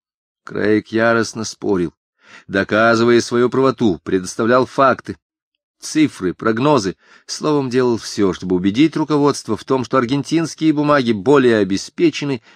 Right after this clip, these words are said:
чем кажутся на первый взгляд. После проведения этой операции, доказывал он,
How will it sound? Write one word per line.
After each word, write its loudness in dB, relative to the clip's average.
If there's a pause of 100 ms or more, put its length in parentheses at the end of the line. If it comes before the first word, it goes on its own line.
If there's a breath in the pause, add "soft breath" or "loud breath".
(100)
чем -2
кажутся 0
на -2
первый 0
взгляд. -2 (880)
После 0
проведения 4
этой 0
операции, 2
доказывал 2
он, 2